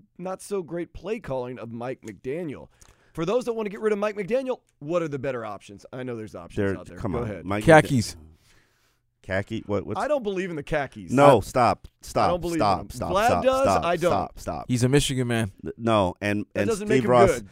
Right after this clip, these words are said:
Speaker 2: Steve Ross has said two times.
Speaker 1: Watch your arm now.
Speaker 2: Steve Ross has said two times during a head coach search that he's not gonna hire Jim Harbaugh. He is not going to hire Jim
Speaker 3: Okay.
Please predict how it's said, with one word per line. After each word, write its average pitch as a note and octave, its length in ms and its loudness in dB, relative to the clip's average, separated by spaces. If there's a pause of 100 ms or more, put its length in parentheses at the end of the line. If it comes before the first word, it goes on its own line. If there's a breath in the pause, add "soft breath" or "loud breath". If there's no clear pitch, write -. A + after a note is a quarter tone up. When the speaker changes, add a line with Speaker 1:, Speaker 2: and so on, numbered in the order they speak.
Speaker 2:
Steve C#3+ 240 -4
Ross C#3+ 180 2
has B2+ 120 -8
said A2+ 140 -6 (220)
two C#3+ 220 2
times. - 140 -14 (1700)
Speaker 1:
Watch B2+ 180 -20
your A3+ 100 -8
arm C#3+ 180 -6
now. G#2 80 -12
Speaker 2:
Steve G#2+ 400 -2
Ross B2 220 4
has G#2+ 100 -8
said G#2 200 0
two - 180 -2
times F#2 480 -2
during F2+ 260 -4
a F2+ 60 -4
head F2+ 180 -4
coach E2 300 -6
search - 440 -12 (540)
that E2+ 140 -6
he's G2 180 -6
not F2 220 -4
gonna D#2+ 180 -10
hire D#2+ 240 -6
Jim D2 220 -10
Harbaugh. D2 440 -12 (500)
He G2 200 -2
is D#2 120 -6
not F#2+ 380 -4
going F2+ 240 -6
to F2+ 140 -12
hire E2+ 280 -4
Jim D2+ 160 -6
Speaker 3:
Okay. G#2 260 -6